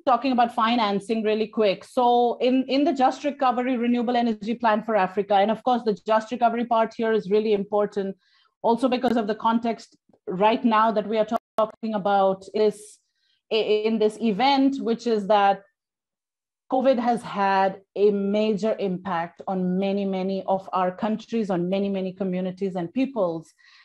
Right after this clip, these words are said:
And to be, to, to be able to, to target that is really important. Thanks, Sam, I got that. And, uh, it's going to need, it's going to need money. To have this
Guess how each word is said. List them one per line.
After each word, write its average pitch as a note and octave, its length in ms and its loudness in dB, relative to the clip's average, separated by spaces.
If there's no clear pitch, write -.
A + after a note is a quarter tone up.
And A3 180 0
to A#3 100 0
be, G#3+ 180 0
to, A3+ 320 -2
to B3 80 -2
be A3 140 -2
able A3+ 300 0
to, A3+ 500 -2
to B3+ 120 2
target A3+ 500 2
that F#3+ 460 2
is G3 260 -2
really A3+ 240 0
important. F3+ 720 -2
Thanks, G3 320 -2
Sam, E3+ 380 -4
I G3 60 -2
got E3+ 260 -6
that. E3 220 -4
And, G3+ 720 2
uh, G#3 320 4
it's A3 140 0
going C#4 220 4
to C#4 80 2
need, B3+ 360 0
it's A#3 140 -2
going C#4 180 2
to C#4 80 -4
need A#3+ 200 -2
money. F3+ 320 0
To A#3 120 -4
have B3+ 340 0
this C4+ 380 -4